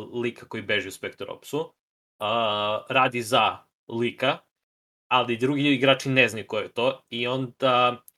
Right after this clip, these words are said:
kogod da beži, može da manipuliše sa z-, znanjem tog lika da zavara druge ljude. Tako da, na primjer, ako bi vas lik video, može da kaže: „Nije me video”, jer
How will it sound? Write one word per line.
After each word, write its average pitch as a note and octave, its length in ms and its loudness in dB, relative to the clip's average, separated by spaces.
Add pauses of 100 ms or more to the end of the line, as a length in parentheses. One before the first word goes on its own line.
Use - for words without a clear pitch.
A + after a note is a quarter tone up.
kogod C3 320 0
da A#2+ 200 0
beži, A2+ 580 2 (180)
može B2+ 320 0
da B2 160 -4
manipuliše B2 1080 0
sa A#2 460 4
z-, - 220 -12
znanjem A#2 760 0
tog G#2 720 -4
lika A2+ 600 -2 (220)
da A#2 180 0
zavara G#2+ 440 4
druge G#2 300 -6
ljude. F#2 280 -6 (400)
Tako A2+ 220 -2
da, A#2 120 -2
na A#2 120 -2
primjer, B2+ 240 -2
ako A2+ 180 -2
bi A#2 160 0
vas G#2+ 220 -6
lik A#2+ 220 -4
video, B2 300 -2
može A#2 260 -4
da - 60 -12
kaže: A2 200 -4
„Nije A2+ 240 -4
me G2+ 100 -6
video”, F#2 420 -8 (580)
jer A2+ 260 4